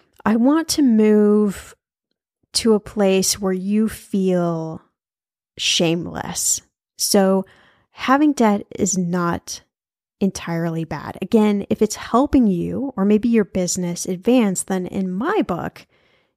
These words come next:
it's not a bad thing. If you have debt with a low interest rate,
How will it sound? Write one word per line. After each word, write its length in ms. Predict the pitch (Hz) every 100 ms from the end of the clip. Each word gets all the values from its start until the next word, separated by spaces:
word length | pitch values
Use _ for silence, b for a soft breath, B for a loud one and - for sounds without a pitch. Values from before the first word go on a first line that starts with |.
| _
it's 160 | 240 -
not 180 | 247 226
a 40 |
bad 180 | 175 -
thing. 480 | - 196 - - - b b b b b b _
If 200 | 202 226
you 120 | 226
have 160 | 226 208
debt 200 | 233 226
with 140 | 226
a 60 | 226
low 220 | 226 233
interest 420 | - 359 262 -
rate, 260 | 180 156